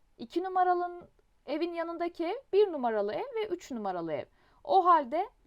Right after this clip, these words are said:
bu bana doğru bir çıkarım sağlamadı. Üç, A harfi B harfinin yanındadır. Evet, bakıyorum, A harfi B harfinin yanında. O halde üçüncü öncülüm bana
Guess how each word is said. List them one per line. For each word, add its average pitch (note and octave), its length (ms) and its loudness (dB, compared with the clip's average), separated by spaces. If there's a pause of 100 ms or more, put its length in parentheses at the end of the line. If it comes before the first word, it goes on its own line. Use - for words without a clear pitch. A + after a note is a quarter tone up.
(120)
bu E4 120 -2
bana F4+ 280 2
doğru E4 320 0
bir E4 100 -4
çıkarım F4 380 -6
sağlamadı. A3 800 -2 (840)
Üç, G#4 340 2 (180)
A F#4 280 8
harfi E4 380 2
B F4 200 2
harfinin C#4 520 0
yanındadır. A#3+ 600 -6
Evet, D4+ 360 -4
bakıyorum, D#4 640 -2
A D4 300 2
harfi B3 360 2
B C#4 160 -2
harfinin B3+ 540 -4
yanında. A#3 540 -4 (420)
O D4+ 200 2
halde C#4+ 300 2
üçüncü C#4+ 420 -4
öncülüm C4 540 -4 (100)
bana A#3+ 360 0